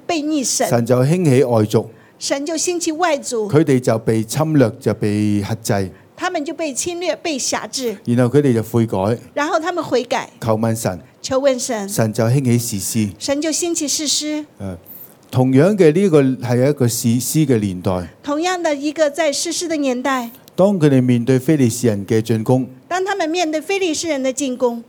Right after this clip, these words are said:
Speaker 2: 佢哋冇求問。
Speaker 1: 他們沒有求問。
Speaker 2: 當困難嚟到嘅時候，
Speaker 1: 當困難來到的時候，
Speaker 2: 佢哋冇悔改。
Speaker 1: 他們沒有悔改。
Speaker 2: 佢哋用自己方法，
Speaker 1: 他們用自己的方法，
Speaker 2: 自己上去迎戰。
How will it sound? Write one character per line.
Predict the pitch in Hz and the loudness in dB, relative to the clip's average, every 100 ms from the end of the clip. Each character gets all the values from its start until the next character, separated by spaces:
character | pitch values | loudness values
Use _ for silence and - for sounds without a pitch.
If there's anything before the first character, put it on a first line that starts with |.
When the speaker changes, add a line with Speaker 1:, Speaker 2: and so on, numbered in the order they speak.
| - | -4
Speaker 2:
佢 | 127 | 0
哋 | 120 110 | 0 0
冇 | 104 110 | 0 -2
求 | - 87 85 | -4 -6 -4
問。 | 90 87 80 - _ | -4 -6 -10 -18 _
Speaker 1:
他 | 320 | -4
們 | 311 | -2
沒 | 277 285 | 0 -2
有 | 247 | -2
求 | - 220 208 | -4 -6 -4
問。 | 240 247 214 - _ _ | -2 -4 -8 -16 _ _
Speaker 2:
當 | 170 196 | 0 0
困 | 202 156 135 | 2 2 2
難 | 113 104 | -2 -2
嚟 | 104 | -2
到 | 104 | 0
嘅 | 117 117 | 0 -2
時 | 117 98 | -4 -4
候， | 95 87 80 | -4 -4 -6
Speaker 1:
當 | - 349 | -4 -4
困 | 415 403 | -2 -2
難 | 311 | 0
來 | 269 262 | 0 0
到 | 294 | 0
的 | 269 | -2
時 | 262 240 | -2 -4
候， | 233 214 190 | -6 -8 -4
Speaker 2:
佢 | 127 | 0
哋 | 120 110 | 2 2
冇 | 101 | -2
悔 | 107 - 104 | -2 -2 -2
改。 | 98 90 113 - | -2 -4 -4 -6
Speaker 1:
他 | 330 | -4
們 | 330 285 | -2 0
沒 | 285 | 0
有 | 285 | 0
悔 | - 254 | 0 0
改。 | 254 247 196 214 | 0 -4 -4 2
Speaker 2:
佢 | 170 | 6
哋 | 147 | 6
用 | 135 127 | 6 2
自 | - | 0
己 | 110 143 | 0 4
方 | 156 151 | 2 2
法， | 127 110 - _ _ | 0 -2 -8 _ _
Speaker 1:
他 | 349 | -6
們 | 359 | -2
用 | 330 | -4
自 | 285 381 | -2 -4
己 | 302 | -2
的 | 254 | -2
方 | 240 285 285 | -2 -4 -2
法， | 294 | 0
Speaker 2:
自 | 139 | 4
己 | 139 135 135 175 | 4 4 4 2
上 | - 117 123 | 2 2 4
去 | 123 120 | 2 2
迎 | 117 98 90 | 2 -2 -6
戰。 | - 120 | 0 2